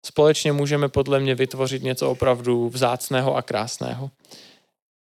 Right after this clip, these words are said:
S Ježíšem ve vedení to tělo prostě musí fungovat, si myslím. A tak, co bych si z toho chtěl odnést, je, že nechme se Ježíšem dlouhodobě proměňovat.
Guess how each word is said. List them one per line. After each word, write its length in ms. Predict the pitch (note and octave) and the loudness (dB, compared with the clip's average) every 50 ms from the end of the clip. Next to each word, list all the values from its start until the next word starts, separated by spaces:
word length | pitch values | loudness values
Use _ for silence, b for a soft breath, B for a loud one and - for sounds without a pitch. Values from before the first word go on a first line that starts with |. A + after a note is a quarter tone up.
| _ - | _ -10
S 100 | - C3+ | -2 0
Ježíšem 440 | C#3+ C#3+ D3 F3 E3+ - E3+ D#3+ D3 | 0 2 2 2 2 2 2 4 4
ve 100 | D3 D3 | 4 4
vedení 360 | C#3 D3 C#3+ C#3+ C#3 C#3+ C#3+ | 4 4 4 4 4 4 4
to 120 | C3+ D3+ C#3+ | 2 2 2
tělo 260 | - D3+ C#3 C#3 C3 | 2 4 2 2 2
prostě 340 | - C3+ B2+ - - - C3 | 0 -2 -4 -4 -2 -2 -2
musí 360 | B2+ C3 B2 - - C3 B2+ | 0 -2 -4 -4 -6 -6 -8
fungovat, 580 | - - A#2 A2+ G#2+ A#2+ A2+ - C3+ C#3+ - | -8 -6 -8 -4 -2 -2 -2 -2 -4 -8 -12
si 220 | - - - - - | -14 -14 -10 -10 -8
myslím. 460 | C#3 C#3+ - - - D3+ D3+ D3 C#3+ - _ _ _ _ _ _ _ _ _ _ _ _ _ _ _ _ _ _ _ _ _ _ _ _ _ _ _ b b b b b b b b _ - | -10 -10 -12 -10 -10 -10 -8 -10 -12 -14 _ _ _ _ _ _ _ _ _ _ _ _ _ _ _ _ _ _ _ _ _ _ _ _ _ _ _ b b b b b b b b _ -6
A 80 | - B2+ | 0 0
tak, 140 | D3 C#3+ | 0 0
co 120 | - - D#3+ | 2 0 0
bych 160 | D#3 D#3 - | 0 0 -2
si 120 | - D#3 | -2 -4
z 40 | D#3 | 0
toho 160 | - D#3+ D3+ | 4 4 4
chtěl 160 | D3+ - D#3+ D3+ | 4 6 4 4
odnést, 400 | C#3+ C#3 C#3+ D3 C#3+ D3 C#3 C#3+ | 4 2 2 2 2 2 2 4
je, 120 | D3+ D3 | 2 4
že 300 | C#3+ D3 C#3 C#3+ D3+ D3 - | 4 4 4 4 2 0 -2
nechme 340 | C#3 C#3 D3 D#3 D#3+ D3+ D#3 | 0 0 2 4 4 2 2
se 160 | - - D3+ | 2 2 2
Ježíšem 460 | C#3+ C3 C3+ C#3 - - C#3+ C3+ C3 | 2 2 2 0 -2 0 0 0 2
dlouhodobě 520 | B2+ C3 C3 C3 C3+ D3+ C#3+ D3 D3 C#3+ | 4 4 4 6 4 4 2 4 4 2
proměňovat. 720 | - - A#2 A2+ A#2+ A#2+ A#2+ A#2+ A#2 A#2 C3+ E3+ G3 - | 2 2 -2 -2 0 0 0 0 2 2 2 0 0 -4